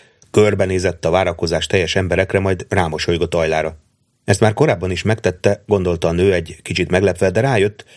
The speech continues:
hogy az alaphangulatot teremtette meg ahhoz, hogy elmondja a történetét. Így aztán megnyugodva ő is várakozás teljesen a férfira függesztette tekintetét.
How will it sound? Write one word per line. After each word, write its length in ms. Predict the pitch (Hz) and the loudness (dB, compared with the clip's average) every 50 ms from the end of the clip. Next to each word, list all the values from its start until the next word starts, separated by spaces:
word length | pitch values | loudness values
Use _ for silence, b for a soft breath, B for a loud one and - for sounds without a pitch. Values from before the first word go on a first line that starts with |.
| b b b | b b b
hogy 140 | - 92 | 0 0
az 160 | 95 92 87 - | 0 0 0 0
alaphangulatot 840 | - 117 107 87 85 - - 95 90 82 90 85 82 - 87 - | 0 2 2 0 -2 -4 -4 -4 -2 0 0 0 0 -2 -6 -2
teremtette 500 | - 87 87 87 82 80 87 82 - - | 0 0 0 0 0 -2 -4 -4 -2 -2
meg 140 | 82 82 80 - | -2 -2 -4 -2
ahhoz, 340 | - 104 95 95 98 92 - | -2 -2 0 0 -2 -2 -2
hogy 140 | 95 92 87 b b b b | -4 -6 -6 b b b b
elmondja 460 | - 98 87 82 80 80 78 73 85 | 0 0 0 0 -2 -4 -4 -2 -4
a 60 | 80 | -2
történetét. 680 | - - 85 80 - - 85 82 80 - 87 82 - - _ _ _ _ _ _ _ _ _ _ _ | 0 0 -2 0 0 0 0 0 0 0 -2 -2 -2 -6 _ _ _ _ _ _ _ _ _ _ _
Így 140 | - 117 117 | 0 2 4
aztán 320 | 120 - - 120 117 113 113 | 4 2 2 0 0 0 0
megnyugodva 640 | - - 160 147 110 98 101 113 101 101 110 104 - | 2 0 2 2 0 0 0 0 2 2 2 0 2
ő 140 | - 104 101 | 0 0 0
is 140 | 107 113 - | 0 -2 -2
várakozás 540 | - 85 82 87 87 - 98 85 95 90 - | -2 -2 -2 -2 -2 -2 -2 0 0 -2 0
teljesen 360 | - 90 90 85 - - 90 | 0 0 0 0 0 -2 -2
a 60 | 87 | -2
férfira 400 | 85 - 82 76 - - 85 82 | -2 -2 -2 -2 -2 -4 -4 -4
függesztette 640 | 85 - 87 80 80 87 - - - 80 - - 78 | -4 -4 -4 -2 -2 -4 -2 -2 -6 -4 -2 -2 -2
tekintetét. 680 | - 80 - - 80 76 85 82 - 85 82 - | -2 -4 -4 -4 -2 -2 0 0 0 -2 -2 -4